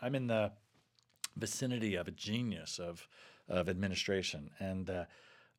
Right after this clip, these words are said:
um, and she remains a friend to this day, but I, I was terrified of, for, for, of her for her first couple of years, but,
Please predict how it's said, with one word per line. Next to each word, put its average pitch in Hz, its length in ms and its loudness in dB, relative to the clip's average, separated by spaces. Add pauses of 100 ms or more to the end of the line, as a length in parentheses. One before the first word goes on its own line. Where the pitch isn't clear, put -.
(100)
um, 87 420 0
and 123 120 2
she 139 100 8
remains 131 260 6
a 110 60 2
friend 113 420 -2
to - 60 -6
this 90 240 -6
day, 92 340 0
but 87 160 -4
I, 95 140 -2 (420)
I 135 80 10
was 117 120 10
terrified 95 420 2
of, 82 160 -10 (220)
for, - 240 -8
for, - 180 -12
of 101 140 -6
her 95 120 -4
for 90 180 -8
her 92 40 -6
first 95 240 -4
couple 95 220 -2
of 87 40 -4
years, 85 240 -8
but, 92 200 -4